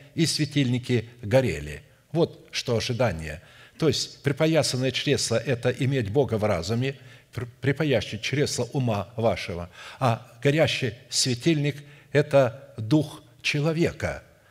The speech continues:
который может гореть только благодаря тому, что у него есть масло в сосуде. То есть у него есть Слово Божие,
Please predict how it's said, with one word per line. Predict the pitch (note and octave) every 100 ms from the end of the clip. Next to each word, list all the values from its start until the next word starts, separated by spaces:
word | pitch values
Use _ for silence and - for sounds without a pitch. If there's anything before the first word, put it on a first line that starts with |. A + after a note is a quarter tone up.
| _ -
который | C#3 D#3 C3+
может | C#3+ C#3+ A#2
гореть | A#2 C#3 D3
только | C#3+ C#3 C3+ B2+ -
благодаря | B2+ B2+ B2+ C3+
тому, | A#2+ C3+ D3+
что | - C3
у |
него | B2 A#2+ C3+
есть | B2 - - - - _ _ -
масло | E3 C#3+ - G2
в |
сосуде. | - A2 - G2 D2 D2 - - - - -
То |
есть | C#3+ - -
у |
него | C#3+ C#3 D3+
есть | C3+ D#3 -
Слово | - C#3+ D3+ B2
Божие, | G2+ F3 D#3+ A2+ F2 D2+ D2